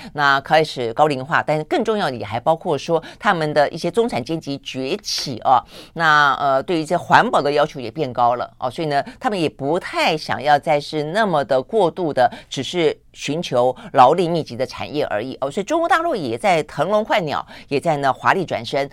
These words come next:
他们也希望有更多的高科技的产业出来哦，但是呢，呃，重点在于说这个是他们主动的愿意，但是我们刚刚讲到的是，如果是讲到人口红利是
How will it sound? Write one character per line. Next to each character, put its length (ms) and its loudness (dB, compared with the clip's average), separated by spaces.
他 60 -2
们 80 -4
也 60 -6
希 120 -8
望 140 0
有 120 -4
更 260 0
多 160 0
的 80 4
高 180 0
科 160 -6
技 160 -8
的 100 0
产 220 -10
业 120 -4
出 200 -10
来 240 -2
哦， 100 0
但 120 0
是 180 -4
呢， 320 4
呃， 240 4
重 200 -2
点 160 -4
在 140 0
于 40 -4
说 160 -2
这 100 -6
个 80 2
是 80 -2
他 120 -2
们 100 -2
主 220 -10
动 180 0
的 80 -4
愿 240 -2
意， 180 -12
但 80 2
是 80 -6
我 20 -4
们 80 -4
刚 120 0
刚 100 -2
讲 220 -4
到 160 4
的 160 2
是， 280 -4
如 100 -2
果 60 6
是 180 -2
讲 240 0
到 120 2
人 200 2
口 140 -4
红 200 -8
利 60 -2
是 100 -6